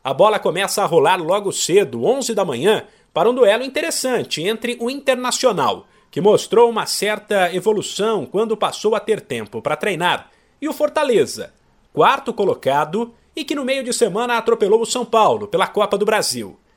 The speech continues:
Aliás, quatro da tarde, o tricolor paulista, bastante pressionado, recebe o Atlético Goianiense.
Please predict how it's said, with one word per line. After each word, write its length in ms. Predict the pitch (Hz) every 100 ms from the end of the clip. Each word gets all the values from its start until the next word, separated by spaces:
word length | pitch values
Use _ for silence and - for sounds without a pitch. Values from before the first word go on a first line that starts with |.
| _ _
Aliás, 440 | 127 160 185 147 -
quatro 400 | 208 226 220 190
da 120 | 156
tarde, 440 | - 185 175 107
o 40 | 147
tricolor 400 | 240 240 208 233
paulista, 560 | 247 170 113 - 120
bastante 560 | 147 - - 226 285 247
pressionado, 760 | 220 - 147 139 180 - 104 _ _ -
recebe 560 | - - 214 196 196 202
o 80 | 220
Atlético 560 | 214 180 165 - 170
Goianiense. 840 | 170 180 180 202 151 190 - -